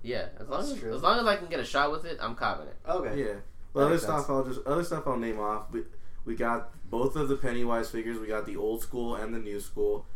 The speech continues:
Speaker 3: Uh, we have some new aliens coming out. Uh, these are actually the, from the Kenner line. This is a scorpion alien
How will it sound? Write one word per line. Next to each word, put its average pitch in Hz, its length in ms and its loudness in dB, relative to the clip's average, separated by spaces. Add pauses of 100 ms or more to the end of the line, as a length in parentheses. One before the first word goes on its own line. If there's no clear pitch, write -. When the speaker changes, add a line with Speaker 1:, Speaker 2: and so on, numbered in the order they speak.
(300)
Speaker 3:
Uh, 104 280 0
we 110 140 0
have 113 240 0
some 110 220 -4
new 113 180 2
aliens 113 460 -2
coming 117 280 -4
out. 120 300 -4 (180)
Uh, 104 140 0
these 120 240 -2
are 123 80 0
actually 120 320 0
the, 113 100 -4
from 104 160 -4
the 104 80 -4
Kenner 107 300 -2
line. 113 320 -2
This 104 200 -4
is 104 180 0
a 98 200 -2
scorpion 120 720 -2
alien 120 540 -2